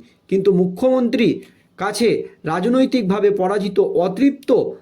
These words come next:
আত্মদের কিছু লোক কলকাতা ও দিল্লির একাংশের মদতে মুখ্যমন্ত্রীর অক্সফোর্ড ভাষণের সময় অপপ্রচারমূলক ষড়যন্ত্র শুরু করেছে।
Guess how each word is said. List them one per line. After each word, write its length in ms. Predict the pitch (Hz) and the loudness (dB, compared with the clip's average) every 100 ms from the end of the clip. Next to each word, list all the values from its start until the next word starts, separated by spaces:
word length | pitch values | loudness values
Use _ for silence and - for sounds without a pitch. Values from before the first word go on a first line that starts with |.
| _ | _
আত্মদের 600 | 151 185 - 240 226 196 | -8 -8 -2 0 2 0
কিছু 260 | 220 190 180 | -4 -2 2
লোক 380 | 185 220 - - _ - | 4 2 -2 -12 _ -2
কলকাতা 640 | 185 226 233 233 233 - | 0 0 -2 -4 -6 -4
ও 140 | 185 175 | 0 0
দিল্লির 480 | 147 196 220 220 - | 2 0 0 -2 -2
একাংশের 600 | 160 165 208 202 214 185 | -6 -6 -6 -2 0 2
মদতে 640 | 165 185 247 254 156 - - _ | 2 0 0 2 0 -2 -12 _
মুখ্যমন্ত্রীর 760 | 165 180 185 240 226 208 202 160 | -4 -2 -2 -2 0 0 -2 -2
অক্সফোর্ড 600 | 160 180 180 - 247 214 | -4 -4 -6 -4 0 0
ভাষণের 460 | 165 175 180 202 196 | 0 -2 -2 2 2
সময় 420 | 190 175 240 180 - - _ - | 0 -2 0 -2 -4 -14 _ -4
অপপ্রচারমূলক 1120 | 180 185 277 277 240 233 233 214 202 202 196 | -4 0 -2 0 0 0 0 0 2 2 0
ষড়যন্ত্র 640 | - 170 208 220 190 185 | -2 0 2 2 0 0
শুরু 260 | 165 160 151 | 0 0 0
করেছে। 500 | 143 131 127 123 | 2 0 -2 -8